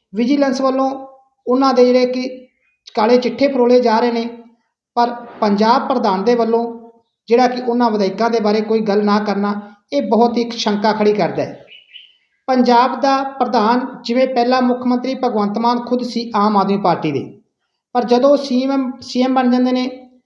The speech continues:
ਲੋਕ ਸਭਾ ਚੋਣਾਂ ਤੋਂ ਬਾਅਦ ਉਹ ਆਪਣੀ ਪ੍ਰਧਾਨਗੀ ਛੱਡ ਦਿੰਦੇ ਨੇ ਤੇ ਉਹ ਅਮਨ ਅਰੋੜਾ ਨੂੰ ਪ੍ਰਧਾਨ ਬਣਾਉਂਦੇ ਨੇ।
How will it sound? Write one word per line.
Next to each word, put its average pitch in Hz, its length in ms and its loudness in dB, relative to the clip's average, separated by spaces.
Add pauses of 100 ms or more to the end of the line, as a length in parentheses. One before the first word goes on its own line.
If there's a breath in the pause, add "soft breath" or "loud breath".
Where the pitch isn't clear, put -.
(280)
ਲੋਕ 220 260 4
ਸਭਾ 262 240 0
ਚੋਣਾਂ 254 280 0
ਤੋਂ 247 160 -2
ਬਾਅਦ 240 260 4 (260)
ਉਹ 277 160 0
ਆਪਣੀ 254 260 0
ਪ੍ਰਧਾਨਗੀ 233 560 -2
ਛੱਡ 214 200 -2
ਦਿੰਦੇ 240 240 2
ਨੇ 240 140 -4 (400)
ਤੇ 269 80 -6
ਉਹ - 240 -4
ਅਮਨ 247 160 2
ਅਰੋੜਾ 233 260 2
ਨੂੰ 240 160 0
ਪ੍ਰਧਾਨ 208 280 0
ਬਣਾਉਂਦੇ 165 320 0
ਨੇ। 135 140 -4